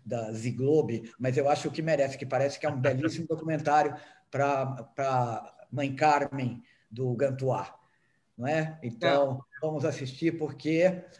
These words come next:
Speaker 1: se há uma gente que nos legou uma cultura riquíssima, são os africanos. E a gente tem que reverenciar sempre. A música brasileira não seria o que ela é, nem a norte-americana, se não fossem eles, né? Então,
Speaker 2: É.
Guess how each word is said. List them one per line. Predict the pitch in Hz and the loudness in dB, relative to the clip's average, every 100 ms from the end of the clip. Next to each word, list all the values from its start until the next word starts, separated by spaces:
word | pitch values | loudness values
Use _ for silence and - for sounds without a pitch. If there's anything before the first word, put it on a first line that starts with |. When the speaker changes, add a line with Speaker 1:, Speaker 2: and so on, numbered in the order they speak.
| _ _ _ _ _ _ _ _ | _ _ _ _ _ _ _ _
Speaker 1:
se | - - 175 | -12 0 6
há | 180 202 202 | 8 8 8
uma | 196 180 | 6 4
gente | 147 190 - | 4 0 2
que | 180 | 0
nos | 185 165 | 0 2
legou | 175 165 | 2 4
uma | 180 180 | 4 2
cultura | 185 165 175 180 | 2 0 2 2
riquíssima, | 165 170 196 180 - 185 180 175 - | 2 -2 -4 -4 -2 2 2 0 -10
são | - 165 | -2 0
os | 165 | 2
africanos. | 165 - 156 135 104 98 - - - | 0 -2 -4 -4 -4 -8 -16 -18 -6
E | 147 | -2
a | |
gente | 135 156 - | 0 -2 -6
tem | - 156 | -4 -4
que | |
reverenciar | 131 156 156 151 - 160 139 | 0 0 0 -2 -2 0 0
sempre. | - 127 - 107 - - | -2 -6 -6 -14 -16 -12
A | 139 | -8
música | 160 160 156 | -6 -2 0
brasileira | 160 156 165 165 | 0 2 2 2
não | 180 196 | 0 -2
seria | - 175 175 170 | 0 0 2 2
o | |
que | 170 | 4
ela | 156 143 | 2 4
é, | 151 160 - - | 2 0 -2 0
nem | 175 175 | 2 4
a | |
norte-americana, | 156 147 131 151 147 143 170 170 180 180 - - - _ _ _ _ _ | 2 0 0 -2 -2 2 4 6 2 -2 -14 -20 -20 _ _ _ _ _
se | - 185 | -2 2
não | 175 | 2
fossem | 175 175 165 156 | 2 0 0 -2
eles, | 117 101 - - - _ - | -4 -8 -14 -18 -20 _ -4
né? | 135 180 180 - - | 2 4 2 -4 -16
Então, | 143 135 151 160 170 165 | -16 -6 0 2 0 -6
Speaker 2:
É. | _ | _